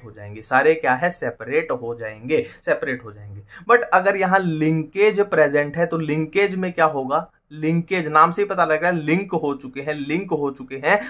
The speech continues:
तो सेपरेशन में दिक्कत आएगी, है ना? सेपरेट वो नहीं हो पाएंगे, सेपरेट वो नहीं हो पाएंगे,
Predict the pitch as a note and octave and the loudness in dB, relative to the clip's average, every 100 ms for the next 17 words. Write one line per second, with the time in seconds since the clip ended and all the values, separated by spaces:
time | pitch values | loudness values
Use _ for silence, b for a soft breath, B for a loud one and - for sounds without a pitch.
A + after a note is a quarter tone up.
0 | B F3+ F3 D3 C#3 C#3 C3 D3+ D#3 D3+ | B -8 -4 -4 -2 -4 -6 -10 -10 -10
1 | C#3 - D3 C3+ B2+ B2 B2+ - F#3+ E3+ | -12 -16 -16 -14 -12 -12 -16 -12 -8 -4
2 | D3+ - D3+ F3 G3+ E3+ D3 D#3 B2+ D3+ | -4 0 2 4 2 0 0 0 -2 -8
3 | C#3+ A#2+ A#2 A2+ B2 D3 D3+ B2 B2 C3+ | -8 -10 -10 -10 -6 -8 -6 -8 -8 -10
4 | C3+ C3+ E3 B2 C#3 C3 A#2 A2 A#2+ F#3+ | -6 -2 -2 -2 -4 -6 -6 -6 -4 -4